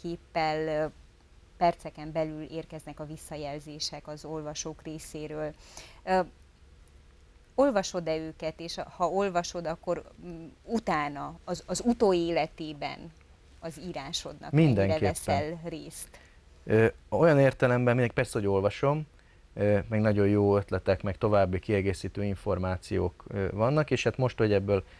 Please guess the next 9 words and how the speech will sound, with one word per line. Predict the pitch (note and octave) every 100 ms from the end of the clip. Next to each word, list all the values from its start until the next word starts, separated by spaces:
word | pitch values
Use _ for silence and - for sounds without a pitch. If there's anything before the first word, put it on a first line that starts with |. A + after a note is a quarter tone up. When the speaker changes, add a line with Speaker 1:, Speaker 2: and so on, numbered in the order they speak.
| -
Speaker 2:
egy | - F#2 G#2
történeteknek | - B2 - G#2 F#2 G2+
egy | G2+
részéből | G#2 G#2+ - G2 F#2 F2+
könyv | - G#2 -
készül, | A2 A2 - A#2+
erre | A#2 A#2+ G#2+ G2 - -
építettem | A#2+ F#2+ A2 A2+ - A#2
is. | G2 E2+ -